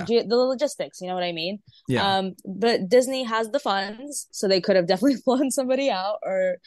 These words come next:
Speaker 2: you know, given us
Speaker 1: Yeah.
Speaker 2: a bit more of an idea of where she exactly is, 'cause it just, okay,
Speaker 1: Mm-hmm.
Speaker 2: it,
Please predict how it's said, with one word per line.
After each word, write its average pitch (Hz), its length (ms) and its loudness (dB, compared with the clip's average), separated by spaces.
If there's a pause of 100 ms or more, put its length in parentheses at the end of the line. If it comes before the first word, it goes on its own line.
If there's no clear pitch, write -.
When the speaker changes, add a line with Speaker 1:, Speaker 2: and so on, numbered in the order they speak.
(140)
Speaker 2:
you 107 120 -4
know, 190 100 2
given 175 240 4
us 107 100 2
Speaker 1:
Yeah. 107 60 -2
Speaker 2:
a - 40 -2
bit 190 160 -4
more 180 280 -2
of 175 220 2 (600)
an 190 140 -2
idea 175 540 2
of 156 200 -2
where 175 240 0
she 180 260 -8
exactly 156 600 -4
is, 165 300 -2
'cause 160 440 -6 (760)
it 190 140 4
just, 185 320 2 (100)
okay, 196 440 2
Speaker 1:
Mm-hmm. 104 180 -6
Speaker 2:
it, 156 220 -4